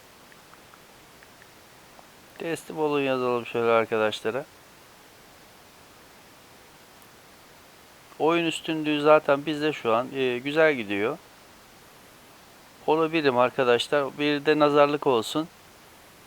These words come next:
Bu şekilde oyunu bitirmeye çalışacağım. Gayet güzel gidiyor.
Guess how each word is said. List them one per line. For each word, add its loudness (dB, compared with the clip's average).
Bu -12
şekilde -2
oyunu 2
bitirmeye -2
çalışacağım. -4
Gayet 2
güzel 2
gidiyor. -6